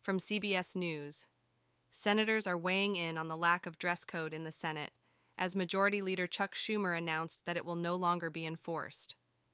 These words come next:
Senator Susan Collins jokingly entertained the idea of wearing a bikini to the Senate floor, but clarified she wouldn't actually do so.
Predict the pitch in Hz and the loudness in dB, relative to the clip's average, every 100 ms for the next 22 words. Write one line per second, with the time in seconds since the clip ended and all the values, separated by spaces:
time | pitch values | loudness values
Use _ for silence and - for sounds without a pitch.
0 | _ _ _ _ _ _ _ - - 269 | _ _ _ _ _ _ _ -2 6 8
1 | 311 294 247 - 220 220 214 - 190 170 | 8 4 2 0 0 0 0 2 2 2
2 | 165 165 - 196 208 226 208 196 - 190 | -2 -4 2 2 4 2 0 0 0 -2
3 | 196 - 185 185 180 170 170 175 170 170 | -4 -2 -2 0 0 0 0 0 0 0
4 | 165 180 185 190 185 175 - 202 185 185 | 0 0 0 0 -4 -6 -2 0 0 -4
5 | 170 165 175 175 - - 180 165 160 _ | -6 -2 -2 -2 -6 -8 -4 -4 -6 _
6 | _ _ _ - - 294 302 285 254 240 | _ _ _ -4 0 4 4 6 4 4
7 | - 233 208 226 247 - 180 - 170 160 | 0 -2 0 0 0 -2 -4 -4 -8 -8
8 | 156 160 - 151 156 | -8 -8 -6 -6 -8